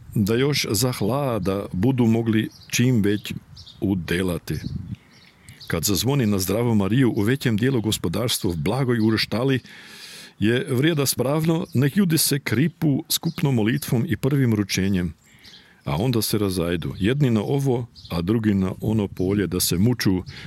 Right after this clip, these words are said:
da se trudu s tom materom zemljom ka je hrani i od zla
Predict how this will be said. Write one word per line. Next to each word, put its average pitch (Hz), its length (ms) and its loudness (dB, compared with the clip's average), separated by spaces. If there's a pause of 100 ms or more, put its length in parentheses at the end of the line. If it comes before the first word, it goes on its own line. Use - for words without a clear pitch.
da 101 80 2
se 107 160 0
trudu 135 420 2
s - 100 -4
tom 117 400 0
materom 110 440 0
zemljom 98 460 2
ka 104 180 -4
je 98 120 -2
hrani 95 500 -2
i 101 180 0
od 95 260 -2
zla 78 400 -4